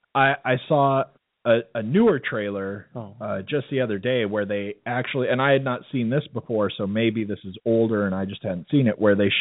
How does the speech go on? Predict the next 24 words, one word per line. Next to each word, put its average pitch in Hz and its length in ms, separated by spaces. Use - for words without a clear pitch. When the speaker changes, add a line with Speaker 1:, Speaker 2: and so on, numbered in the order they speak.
Speaker 1:
show 170 220
the 135 100
part 120 320
where 110 120
they're 98 120
walking 107 380
around 101 240
in 101 100
the 92 40
deer. 101 460
Speaker 2:
Oh, 113 80
I 120 80
didn't 127 240
see 113 60
that 104 160
either. 107 360
Speaker 1:
Yeah. 123 360
So 147 200
there 143 160
was 135 180
a 120 200
trailer 170 380
where 131 200
I 113 60